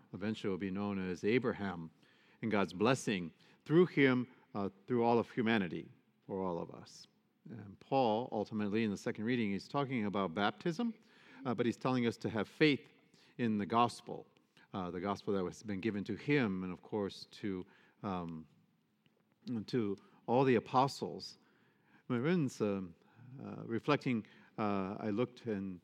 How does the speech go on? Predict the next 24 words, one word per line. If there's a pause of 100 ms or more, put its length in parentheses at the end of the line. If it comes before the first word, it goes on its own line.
(400)
uh,
humanity, (260)
uh,
with
all
of
its,
uh, (260)
technology (580)
and,
uh, (1200)
know-how,
and (300)
everything
still
can't
explain (300)
many
things. (300)
Gravity
is
one
of
'em.